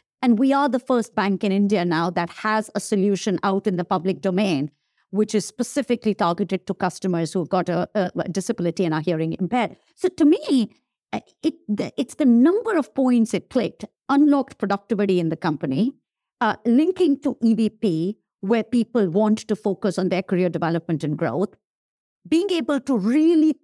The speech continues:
pivot the organization to skills, because it won't surprise you that the skills most in demand are the most, more future-focused skills. What do people need in projects? They need data scientists. You know,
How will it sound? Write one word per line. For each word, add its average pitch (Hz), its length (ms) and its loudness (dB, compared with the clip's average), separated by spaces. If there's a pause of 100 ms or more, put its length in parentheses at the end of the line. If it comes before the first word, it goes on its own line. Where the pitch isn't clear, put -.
(420)
pivot 277 320 -2
the 226 100 2
organization 202 600 0
to 185 80 -4
skills, 208 440 -2
because 208 240 -2
it 190 120 -4
won't 208 200 0
surprise 202 480 0
you 175 100 2
that 165 180 -4
the 185 60 -6
skills 233 520 -2
most 208 400 -2
in 185 120 -2
demand 175 540 0 (300)
are 233 160 2
the 220 120 2
most, 202 400 -2
more 208 200 0
future-focused 185 720 -2
skills. 202 480 -2
What 226 200 -2
do 233 60 -2
people 208 260 -2
need 196 240 0
in 175 120 -2
projects? 180 460 -2
They 196 80 0
need 175 180 -2
data 180 220 0
scientists. 190 720 -2 (400)
You 214 100 0
know, 185 200 0